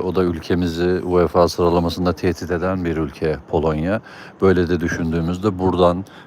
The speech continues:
kaybetmeden dönmek ülke puanı adına da, e, ciddi bir katkı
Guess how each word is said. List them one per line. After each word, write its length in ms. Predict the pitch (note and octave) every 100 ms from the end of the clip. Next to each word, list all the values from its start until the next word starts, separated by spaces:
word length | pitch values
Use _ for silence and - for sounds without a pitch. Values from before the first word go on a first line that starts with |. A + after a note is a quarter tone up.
| -
kaybetmeden 640 | F2 F2 F#2 E2+ D#2+ D2+
dönmek 380 | D#2+ F2+ E2+ G2+
ülke 280 | F#2+ D#2 F#2
puanı 300 | D#2+ F2+ D#2+
adına 360 | E2+ E2+ E2 D2+
da, 180 | G#2 A2+ - - - E2+
e, 140 | E2
ciddi 460 | D2+ D#2 - F#2 E2+
bir 100 | G2+
katkı 500 | - E2 - G2+